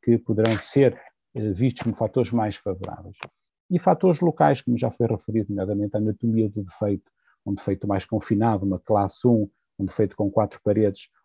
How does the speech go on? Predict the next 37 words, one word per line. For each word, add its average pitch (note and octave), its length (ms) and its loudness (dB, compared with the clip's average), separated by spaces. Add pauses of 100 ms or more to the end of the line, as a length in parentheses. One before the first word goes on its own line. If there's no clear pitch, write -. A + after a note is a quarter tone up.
ou G2+ 160 0
um - 20 -2
defeito - 320 -2
que, - 60 -6
do G2+ 80 -4
ponto G#2 200 -4
de A2 60 0
vista A2 140 -2
de - 60 -6
severidade, G#2 500 0
um G2+ 100 0
defeito G2 360 -4
ainda G2 160 0
slight, G#2+ 480 -4
como G2 120 -4
é - 40 -2
o F2+ 40 -6
caso G2 240 -4
do F#2+ 80 -8
caso F#2+ 260 -4
clínico G2 260 -4
aqui F#2+ 140 -10
apresentado, G2+ 640 -4
do - 460 -20
ponto G2+ 120 -4
de A2+ 80 -2
vista G#2 160 -4
de G2 60 -4
tecidos - 260 -12
moles, A2 380 2
com A2 100 -6
a - 40 -4
presença G#2 440 -6
de - 80 -20
tecidos - 340 -10
moles, G2+ 520 -4 (360)
eh, G2+ 400 0